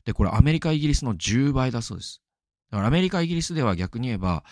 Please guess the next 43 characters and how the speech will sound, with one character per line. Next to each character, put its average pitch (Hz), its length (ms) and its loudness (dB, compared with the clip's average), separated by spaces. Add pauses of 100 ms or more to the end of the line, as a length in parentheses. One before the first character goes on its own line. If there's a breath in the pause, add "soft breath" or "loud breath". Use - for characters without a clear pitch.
(300 loud breath)
ね、 113 280 -6
あ 98 80 -10
の、 85 60 -8
感 135 220 -2
染 147 200 -4
し 139 80 -4
た 139 100 -4
の 104 80 -2
は 82 60 -2
本 120 220 -4
人 92 120 -4
が 78 100 -8
悪 85 160 -6
い - 20 -6
っ 76 40 -12
て - 140 -18
い 73 40 -14
う - 20 -16
人 - 160 -14
は 78 100 -12
一 - 240 -4
パ 160 100 -2
ー 151 40 -2
セ 147 120 -4
ン 107 40 -6
ト - 80 -16
し - 60 -18
か - 100 -16
い 82 60 -14
な 82 60 -14
い、 80 60 -20
社 - 180 -12
会。 - 180 -18 (760 soft breath)
で、 135 220 -2
イ 143 100 -4
タ 147 120 2
リ 156 120 4
ア 151 40 2
の 170 120 2
四 92 240 0
倍 82 220 -2
以 - 20 -6
上。 73 180 -10